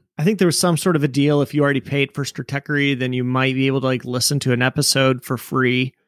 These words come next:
Um, but I just dove in. But, I mean, the last few, you know, they did an episode on the Twitter hack. They did an episode on, uh, geo and internet in, uh,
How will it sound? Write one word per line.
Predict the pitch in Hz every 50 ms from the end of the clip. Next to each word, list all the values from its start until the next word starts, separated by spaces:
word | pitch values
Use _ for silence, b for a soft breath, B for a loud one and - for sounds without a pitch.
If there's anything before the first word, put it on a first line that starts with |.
| _ _ _ _ _ _ _ _ _ _ -
Um, | - 127 120 117 117 113 110 113 -
but | 135 135
I | 127 123 127
just | 123 113 110 117 123 - - - _ - 151
dove | 135 143 135 127 123 117 120
in. | 123 127 120 117 117 123 - _ -
But, | 147 151 156 160
I | 156
mean, | 160 160 156
the | 151 165
last | 170 180 196 185 - -
few, | - 175 170 170 170 160 151 147 - _ _ -
you | 170 170
know, | 175 165 160
they | 156 160
did | 151 156 147 143
an | 147
episode | 147 143 - 156 - - 151 147 143 139
on | 135 135 135 135
the | 131
Twitter | 127 - - 147 143 135 139 135
hack. | 127 101 147 143 131 135 131 131 - _ - _ _ _ _ _ _ _ -
They | - 131
did | 123 135 135 127
an | 131 139
episode | 135 - - 127 - - 139 135 135 131 127 123 - -
on, | 143 135 135 131 131 127 127 123 -
uh, | - 135 131 127 123
geo | 123 123 113 143 135 135 139 135 135 135 131 135 127 _ _ _ _ _ _ _ _ -
and | 139 139 139 135 135 131 127 127 123 - - _ _ _ _ - - - _ _
internet | - 143 139 143 143 139 139 135 135 135 - _ _ _ - 135
in, | 131 127 127 127 123 120 123 127 - _ _
uh, | - 131 127 127 123 120